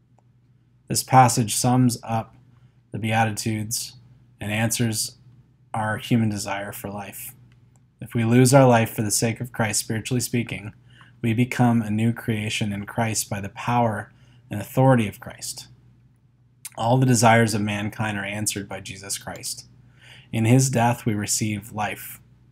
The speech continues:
Through him, we are redeemed and are offered eternal salvation. And this is the meaning and purpose of our lives,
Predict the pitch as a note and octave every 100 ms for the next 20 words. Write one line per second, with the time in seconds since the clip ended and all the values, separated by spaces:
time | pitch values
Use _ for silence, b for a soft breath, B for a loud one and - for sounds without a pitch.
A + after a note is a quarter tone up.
0 | - _ - - D3+ D#3 B2 G2+ A2 A2+
1 | _ b b - A#2+ A#2+ A2+ G#2 A2+ B2
2 | D#3+ F3+ F3+ - - _ - G#2+ A2 A2+
3 | - A2 G2+ - C#3 B2 G#2 - - -
4 | G#2+ G2+ F#2+ - G2 - _ _ _ _
5 | _ _ _ - A2+ B2 B2+ B2 A#2+ A2
6 | A#2 A2+ G2+ G2+ - F2+ G#2 - C3 B2
7 | - A2 G#2+ G2+ G2+ F#2 G2+ - -